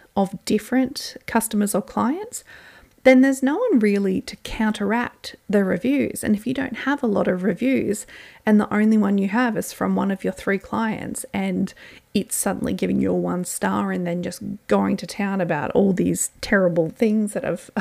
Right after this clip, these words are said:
<laughs> that have happened, again, huge risk. Your reputation is at risk because you don't have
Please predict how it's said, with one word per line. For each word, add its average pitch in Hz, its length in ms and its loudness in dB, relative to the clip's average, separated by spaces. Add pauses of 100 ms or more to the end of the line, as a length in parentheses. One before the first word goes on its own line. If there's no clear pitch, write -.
(400)
<laughs> - 160 -20
that 185 140 2
have 180 120 0
happened, - 600 0 (640)
again, 226 500 4 (160)
huge 262 680 2
risk. 226 480 4
Your 208 320 4
reputation 226 920 0
is 202 160 -2
at 202 160 -4
risk 247 400 0
because 233 500 0 (300)
you 247 160 4
don't 214 400 -2
have 233 640 -4